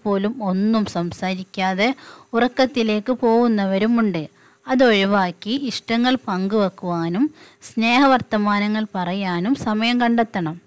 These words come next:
പത്താമതായി സൗമ്യമായി മാത്രം സംസാരിക്കുക. നിങ്ങളുടെ സുഹൃത്തുക്കളോട് നിങ്ങൾ എങ്ങനെയാണ് പെരുമാറുക? ഏറ്റവും നല്ല രീതിയിലല്ലേ? അപ്പോൾ ഏറ്റവും അടുത്ത സുഹൃത്തിനോട്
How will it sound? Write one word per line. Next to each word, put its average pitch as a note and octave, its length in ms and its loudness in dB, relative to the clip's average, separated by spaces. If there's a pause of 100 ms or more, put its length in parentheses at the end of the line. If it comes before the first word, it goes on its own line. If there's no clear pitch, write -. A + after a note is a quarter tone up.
(960)
പത്താമതായി A#3 880 2 (180)
സൗമ്യമായി A3+ 720 4 (100)
മാത്രം F#3 440 0
സംസാരിക്കുക. F#3 1080 -2 (460)
നിങ്ങളുടെ B3 500 4
സുഹൃത്തുക്കളോട് G3+ 1000 0
നിങ്ങൾ F#3 220 -2 (200)
എങ്ങനെയാണ് A3+ 580 2 (100)
പെരുമാറുക? F#3 720 -2 (300)
ഏറ്റവും G#3 380 -2
നല്ല F#3 400 -2
രീതിയിലല്ലേ? G#3+ 600 0 (760)
അപ്പോൾ C#4 280 4 (140)
ഏറ്റവും A#3+ 400 2
അടുത്ത G3 340 0
സുഹൃത്തിനോട് F#3 840 -2